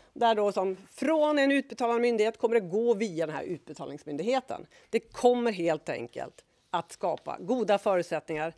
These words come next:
och ett kraftfullt verktyg att, eh, hitta fel, att kunna också då gå vidare med de här felen. Det är inte brottsbekämpning, för den här utbetalningsmyndigheten kommer att ägna sig åt, men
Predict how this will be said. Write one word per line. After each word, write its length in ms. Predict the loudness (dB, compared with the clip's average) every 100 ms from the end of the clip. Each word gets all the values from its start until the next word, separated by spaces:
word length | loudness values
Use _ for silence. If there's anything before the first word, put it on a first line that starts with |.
| -16
och 140 | -12 -10
ett 80 | -8
kraftfullt 640 | -2 -2 -4 _ -10 -10
verktyg 880 | -8 -2 -2 -2 -8 -6 -6 -6 -14 -18 _ _ _ _ _ _ -14 -14 -8
att, 280 | -6 -4 -2
eh, 200 | -2 -2 -6 _
hitta 500 | 0 0 0 -4 -2
fel, 380 | 0 0 0 -4 -14 -20 _
att 220 | -6 -2
kunna 340 | 0 2 2 0
också 300 | -2 -4 -2
då 280 | 0 0 0
gå 140 | 0
vidare 440 | 2 0 2 0
med 140 | 2 0
de 80 | 0
här 100 | -2
felen. 480 | -2 -4 -4 -6 -10 _ _
Det 80 | -10
är 60 | -10 _
inte 400 | 2 2 2 4
brottsbekämpning, 1000 | 6 6 2 -4 -2 0 -2 -4 -4 -4 -8 _ _
för 80 | -6
den 80 | -4
här 200 | -4 -6 -14 -12
utbetalningsmyndigheten 1120 | -8 -8 -4 -2 0 -2 0 0 0 -4 -4 -4
kommer 220 | -4 -4
att 120 | -4
ägna 300 | -2 -2 -4
sig 120 | -4
åt, 140 | -6 -4
men 480 | 0 2 0 -6